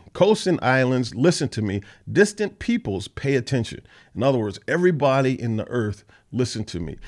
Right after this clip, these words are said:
And it says, "Distant peoples." That distance means distance as in distance,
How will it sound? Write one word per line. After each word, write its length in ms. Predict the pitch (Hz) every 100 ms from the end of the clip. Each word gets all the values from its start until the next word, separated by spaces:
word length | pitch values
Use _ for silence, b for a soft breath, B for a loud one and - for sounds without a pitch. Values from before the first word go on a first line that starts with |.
| B
And 100 | -
it 40 |
says, 200 | - 143
"Distant 440 | 110 147 151 143 -
peoples." 420 | 110 - - - B B -
That 200 | 104 92
distance 460 | 131 - 151 -
means 260 | 120 110 98
distance 460 | 110 123 143 156
as 240 | 107 107 101
in 140 | 95
distance, 580 | 90 95 - 156 202